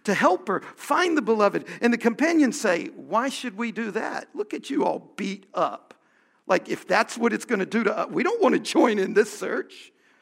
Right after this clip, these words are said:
Why should we care? What's the big deal? Don't you know there's a lot of dudes in this world? Move on to another one. Surely there's a better. Look at chapter five, verse nine. "What is your beloved more than another?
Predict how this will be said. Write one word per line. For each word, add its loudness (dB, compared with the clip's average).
Why 2
should -2
we 2
care? 2
What's -4
the -4
big -6
deal? 0
Don't -2
you -8
know 0
there's -2
a 0
lot 0
of -6
dudes -6
in -8
this -8
world? -2
Move 2
on 4
to -2
another 2
one. -2
Surely -4
there's -2
a -4
better. -6
Look -2
at -6
chapter 0
five, -2
verse -8
nine. -8
"What 2
is 4
your 0
beloved 2
more 6
than -2
another? -2